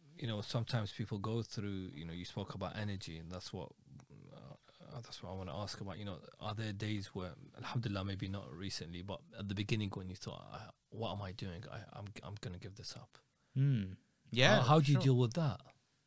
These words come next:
Speaker 2: For sure. I mean, if, when I went through the business failure, for example, I was like,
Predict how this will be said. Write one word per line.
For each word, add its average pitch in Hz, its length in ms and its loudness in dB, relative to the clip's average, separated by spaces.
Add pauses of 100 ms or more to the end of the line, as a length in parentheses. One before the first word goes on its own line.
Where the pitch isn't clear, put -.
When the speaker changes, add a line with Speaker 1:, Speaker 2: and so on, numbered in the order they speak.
Speaker 2:
For 104 100 -4
sure. 170 280 2
I 92 60 0
mean, 110 220 6
if, - 180 0 (120)
when 104 140 2
I 101 60 6
went 107 200 4
through 104 140 -2
the 90 80 -2
business 98 300 0
failure, 107 420 2 (180)
for - 80 -10
example, 95 540 -6 (580)
I 92 60 -2
was 92 120 -2
like, 95 180 2